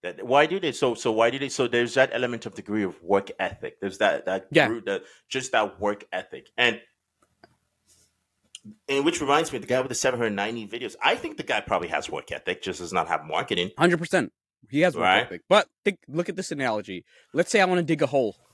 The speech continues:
Speaker 2: and I use a shovel. You
Speaker 1: Mm-hmm.
Speaker 2: come out, you rent a tractor, you pay a thousand dollars. I could spend ten years digging that hole. You could probably finish, you know, in, like,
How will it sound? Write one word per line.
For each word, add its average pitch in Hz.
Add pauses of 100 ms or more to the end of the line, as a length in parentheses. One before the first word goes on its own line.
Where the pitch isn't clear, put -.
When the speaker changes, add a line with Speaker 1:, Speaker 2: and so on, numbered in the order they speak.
(460)
Speaker 2:
and 139
I 139
use 151
a 127
shovel. 117 (840)
You -
Speaker 1:
Mm-hmm. 95
Speaker 2:
come 185
out, 160
you 147
rent 170
a 147
tractor, 147
you 123
pay 156
a 127
thousand 120
dollars. 95 (400)
I 160
could 190
spend 131
ten 131
years 117
digging 110
that 98
hole. 110
You 123
could -
probably 107
finish, 101 (280)
you 127
know, 107
in, 110
like, 101